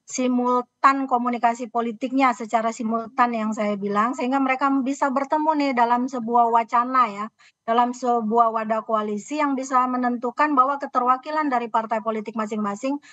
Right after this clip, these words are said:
punya, bisa punya tempat di dalam, eh, peta politik Pilpres dua ribu dua puluh empat ini. Jadi saya kira itu, dengan kesulitan elektabilitas, saya kira Erlangga Hartarto juga akan berpikir ulang,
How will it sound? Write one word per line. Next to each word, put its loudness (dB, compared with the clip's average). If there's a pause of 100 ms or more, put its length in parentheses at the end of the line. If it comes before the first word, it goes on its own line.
(120)
punya, 0
bisa 2 (240)
punya 2
tempat 2
di -4
dalam, 0
eh, -6
peta -4
politik -4 (320)
Pilpres -2
dua -4
ribu -6
dua -4
puluh -6
empat -6
ini. -6 (240)
Jadi 0
saya 4
kira -2
itu, -2
dengan 0
kesulitan 0
elektabilitas, 0
saya 0
kira 2
Erlangga 2
Hartarto -2
juga 2
akan -2
berpikir -6
ulang, 2